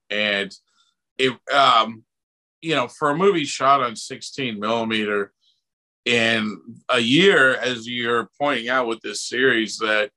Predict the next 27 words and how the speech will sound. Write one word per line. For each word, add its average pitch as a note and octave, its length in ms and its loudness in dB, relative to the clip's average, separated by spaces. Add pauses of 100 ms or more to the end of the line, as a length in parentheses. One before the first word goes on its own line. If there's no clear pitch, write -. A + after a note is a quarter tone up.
um, G#2+ 300 0 (480)
was, G#2+ 440 -4
there's C3+ 260 0
a D3 40 -2
lot E3 160 6
of D#3+ 80 0
competition D#3+ 640 -2
in A#2 120 -6
nineteen B2+ 380 -2
eighty, A2 360 -6 (320)
but A2+ 80 -4
we're A#2 120 -2
still B2 640 2 (160)
obsessed A#2 480 -4
with G#2 140 -4
Maniac G#2 560 -2
this A2 200 -8
many A2 200 -2
years G#2 320 -2
later. A2 340 -2 (260)
It's D#3 180 0
one G#3+ 180 6
of D3+ 60 2
my D#3 240 6
all-time B2+ 500 -2
favorite G#2+ 360 -8
films, A#2+ 520 -6